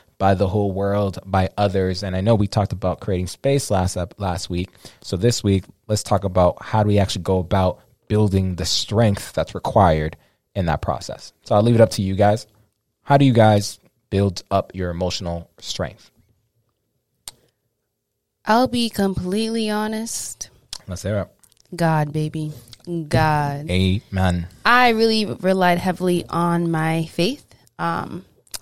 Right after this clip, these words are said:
Speaker 2: I know for some people, if you believe there's a higher power or higher being, God, whatever you wanna call this higher power, for me,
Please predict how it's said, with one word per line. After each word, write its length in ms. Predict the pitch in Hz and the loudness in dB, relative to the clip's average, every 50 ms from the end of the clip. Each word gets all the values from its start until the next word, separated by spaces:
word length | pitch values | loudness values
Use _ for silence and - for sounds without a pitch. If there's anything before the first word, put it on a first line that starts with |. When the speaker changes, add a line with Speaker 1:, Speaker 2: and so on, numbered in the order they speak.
| _ - | _ 0
Speaker 2:
I 80 | 180 | 4
know 100 | 185 190 175 | 4 4 4
for 100 | 170 175 | 4 2
some 140 | 190 180 | 2 2
people, 420 | 170 185 180 - - 180 175 170 170 | 2 0 0 2 2 2 2 2 -2
if 120 | 170 - | -4 -8
you 60 | 170 | -12
believe 280 | 165 - 175 180 180 180 | -8 -6 -6 -6 -4 -6
there's 140 | - 151 - | -6 -6 -8
a 40 | - | -10
higher 300 | - - 165 156 - - | -6 -4 -2 -2 -2 -4
power 720 | - - - 185 180 175 175 175 170 170 170 165 165 160 | -8 -10 -6 -4 -2 0 0 0 0 0 0 0 -2 -2
or 60 | 165 | -4
higher 300 | 175 175 165 165 170 160 | -4 -4 -4 -4 -4 -6
being, 640 | 165 - 180 180 185 185 180 170 165 165 165 170 165 | -6 -4 -4 -2 -2 -2 -4 -4 -6 -8 -10 -10 -8
God, 540 | - - 175 170 170 165 165 160 160 175 - | -2 0 2 2 4 4 2 2 2 0 -2
whatever 300 | 170 165 160 160 165 170 | -2 -4 -4 -4 -4 -6
you 140 | 170 165 170 | -6 -4 -4
wanna 220 | 170 160 - - _ | -6 -6 -8 -10 _
call 600 | - - - 180 175 180 185 185 180 180 180 - - - - - - - _ _ _ | -18 -12 -8 -4 -2 0 0 2 0 0 -2 -6 -12 -20 -20 -20 -20 -20 _ _ _
this 280 | _ 180 180 - - - | _ -4 -2 -2 -4 -6
higher 300 | - - 180 175 180 185 | -4 -2 0 0 0 -2
power, 520 | 180 - - 180 180 180 180 185 185 185 185 | -2 -2 -2 0 2 2 2 2 0 0 -2
for 180 | - - 180 | -4 -6 -6
me, 440 | 165 170 185 202 208 208 208 196 - | -4 -4 -4 -2 -2 -4 -4 -8 -10